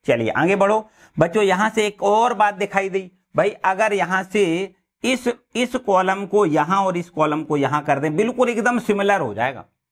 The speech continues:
इस सारणी को और इस सारणी को सिमिलर बनाना है ना,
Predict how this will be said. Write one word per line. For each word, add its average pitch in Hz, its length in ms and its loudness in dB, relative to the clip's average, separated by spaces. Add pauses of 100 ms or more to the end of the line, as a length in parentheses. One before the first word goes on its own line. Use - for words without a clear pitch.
(840)
इस 247 260 0
सारणी 143 460 0
को 220 280 2
और 202 100 2
इस 180 160 -6
सारणी 151 300 0
को 208 160 -2
सिमिलर 160 340 0
बनाना 135 360 0
है 202 60 0
ना, 226 160 -2